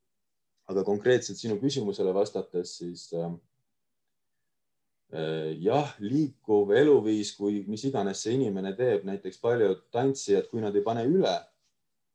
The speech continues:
on, on väga hea, äh, liikuvusega kõikidest liigestest. Lihtsalt seal ongi mõnikord see, et mõni on juba üliliikuv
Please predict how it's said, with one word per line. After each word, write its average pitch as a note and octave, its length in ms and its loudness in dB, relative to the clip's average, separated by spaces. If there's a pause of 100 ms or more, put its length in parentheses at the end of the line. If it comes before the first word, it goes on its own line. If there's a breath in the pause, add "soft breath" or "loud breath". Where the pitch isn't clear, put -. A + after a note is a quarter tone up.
on, G2 260 0 (1160)
on F#2+ 140 -6
väga G#2+ 420 0
hea, G#2+ 280 2 (460)
äh, E2+ 480 -10 (400)
liikuvusega A#2+ 920 -4 (720)
kõikidest G#2+ 500 0
liigestest. A2+ 800 2 (380)
Lihtsalt B2 460 0
seal G#2+ 260 2
ongi A2+ 300 0
mõnikord G2 480 0
see, G#2+ 360 2
et E2 120 -6
mõni G#2 320 -2
on F#2+ 160 -4
juba G2 240 0
üliliikuv A2 800 4